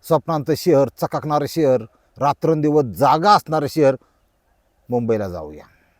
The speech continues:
बायको होती पूजा, तिला म्हणला, "चला." दोन मुलं आहेत, मुलगा आहे आठ वर्षाचा, मुलगी दहा वर्षाची. हे कुटुंब त्या ठिकाणी आलं.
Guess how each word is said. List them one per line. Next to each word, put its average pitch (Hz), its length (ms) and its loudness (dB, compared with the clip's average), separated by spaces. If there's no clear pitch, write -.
बायको 143 400 0
होती 143 300 0
पूजा, 117 320 -4
तिला 117 140 -8
म्हणला, 127 300 -6
"चला." 110 200 -6
दोन 160 260 2
मुलं 165 180 2
आहेत, 113 300 2
मुलगा 147 240 0
आहे 156 100 6
आठ 147 160 2
वर्षाचा, 135 260 -2
मुलगी 135 320 -4
दहा 117 180 -2
वर्षाची. - 580 -14
हे 165 180 -2
कुटुंब 139 400 -6
त्या 139 240 -4
ठिकाणी 104 400 -8
आलं. 104 300 -2